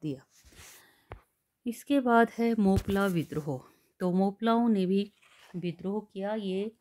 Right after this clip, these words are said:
मालाबार के रहने वाले थे और कृषि का काम करते थे, हिंदू ज़मींदार थे और जो रियाया थी वो थी मुसलमान।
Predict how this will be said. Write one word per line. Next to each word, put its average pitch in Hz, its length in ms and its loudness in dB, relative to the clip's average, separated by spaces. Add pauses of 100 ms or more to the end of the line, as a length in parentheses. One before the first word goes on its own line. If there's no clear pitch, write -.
(360)
मालाबार 180 520 -2 (500)
के 170 140 -8
रहने 165 320 -4
वाले 190 320 -4
थे 226 240 -14 (640)
और 175 120 -8
कृषि 180 420 -12
का 185 180 -10
काम 165 320 -10
करते 175 400 -10 (140)
थे, 220 40 -10
हिंदू 196 500 -8
ज़मींदार 175 680 -8 (100)
थे 214 140 -12 (520)
और 170 280 -8 (400)
जो 170 200 -8
रियाया 165 480 -6
थी 196 240 -10
वो 170 180 -6
थी 165 240 -14
मुसलमान। 190 680 -8